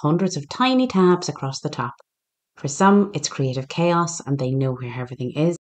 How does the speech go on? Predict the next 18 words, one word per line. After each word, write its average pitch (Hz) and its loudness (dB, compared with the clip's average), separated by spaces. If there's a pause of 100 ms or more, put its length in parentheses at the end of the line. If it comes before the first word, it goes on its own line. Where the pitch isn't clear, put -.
(240)
but 170 2
for - -4
others, 196 2
it 165 2
is 156 6
a 156 2
pain 139 0
point, 139 -6 (360)
constantly 214 0
in 196 2
search 135 -6
of 127 -12
the 139 -6
correct 131 -6
tab. 117 -8 (560)
For 151 -2
these 233 -2
clients, 156 0